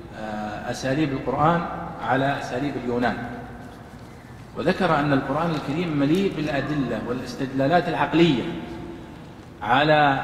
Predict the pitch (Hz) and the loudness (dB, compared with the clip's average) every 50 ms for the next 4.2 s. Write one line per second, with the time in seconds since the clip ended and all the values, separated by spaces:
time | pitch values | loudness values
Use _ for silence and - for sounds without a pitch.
0 | - 135 139 147 151 147 147 156 156 147 139 - - - - 156 151 147 143 139 | 0 0 0 2 2 4 6 6 6 6 6 2 -2 -2 0 2 2 2 2 2
1 | 143 147 156 151 143 156 165 160 - 156 139 139 143 139 139 139 135 139 139 151 | 4 4 4 6 4 4 2 0 0 -2 -2 0 0 -2 0 0 2 4 4 4
2 | 147 151 127 131 143 143 - 135 139 135 135 139 135 131 135 135 147 147 131 - | 4 4 2 0 0 0 0 0 0 0 0 0 0 0 0 2 2 2 2 0
3 | - 127 127 135 131 131 131 156 - 139 131 127 131 131 131 127 139 135 143 160 | -2 0 2 2 2 2 2 0 2 0 0 0 0 0 0 2 2 4 4 4
4 | 160 139 - - | 2 2 0 -4